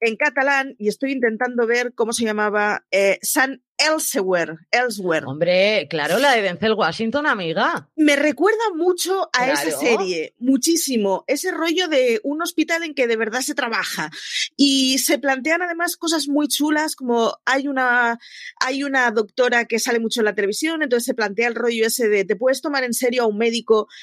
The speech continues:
Speaker 1: que sale en la tele? En un país en donde los hospitales no funcionan con impuestos, ¿se puede permitir que no hayan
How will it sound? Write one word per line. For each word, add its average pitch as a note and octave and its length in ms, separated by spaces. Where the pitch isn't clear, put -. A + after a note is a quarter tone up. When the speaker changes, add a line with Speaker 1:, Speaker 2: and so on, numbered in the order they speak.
Speaker 1:
que A#3 100
sale A#3 180
en A3 80
la G3+ 140
tele? B3+ 200
En B3 80
un C#4+ 80
país D4+ 280
en C#4 100
donde A#3 260
los G3+ 220
hospitales G3+ 420
no C#4 80
funcionan C4 420
con A#3 140
impuestos, G#3+ 680
¿se A#3 200
puede B3 200
permitir C#4+ 640
que A3+ 140
no A3+ 140
hayan A#3+ 360